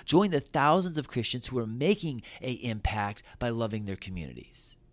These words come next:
Our church has supported both the Carolina Pregnancy Center and P S I Love You Ministries in our community, and we're gonna do more of that. But Dobbs versus Jackson Hu has happened, and it's a victory for life.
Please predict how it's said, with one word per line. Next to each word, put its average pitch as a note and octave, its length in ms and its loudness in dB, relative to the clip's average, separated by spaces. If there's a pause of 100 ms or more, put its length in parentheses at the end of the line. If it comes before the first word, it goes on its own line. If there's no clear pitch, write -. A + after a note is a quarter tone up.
(500)
Our F3+ 160 4
church G3+ 240 0
has C#3+ 120 -4
supported C3 440 0
both A#2 180 -2
the - 60 -20
Carolina B2+ 420 -4
Pregnancy D3 440 -6
Center D3 360 0
and C#3+ 300 -4
P C#3 160 -2
S B2+ 140 -4
I G#2+ 80 -2
Love G#2+ 220 -2
You A#2 100 -6
Ministries G#2+ 500 -6
in G2 100 -6
our G2+ 100 -8
community, A2+ 460 -8 (440)
and A#2+ 80 -6
we're D3+ 100 0
gonna F3 100 0
do E3+ 160 -2
more D#3 300 0
of G#2 140 -2
that. - 220 -12 (1200)
But A#2 200 -2
Dobbs D#3+ 520 2 (280)
versus B2 340 -4
Jackson B2 600 -2
Hu G#2+ 440 -2 (320)
has G#2+ 200 -8
happened, F2 680 -6 (240)
and G#2+ 100 -4
it's A2 160 -4
a G2 60 -4
victory G#2+ 560 -2
for - 260 -8
life. A#1 720 -10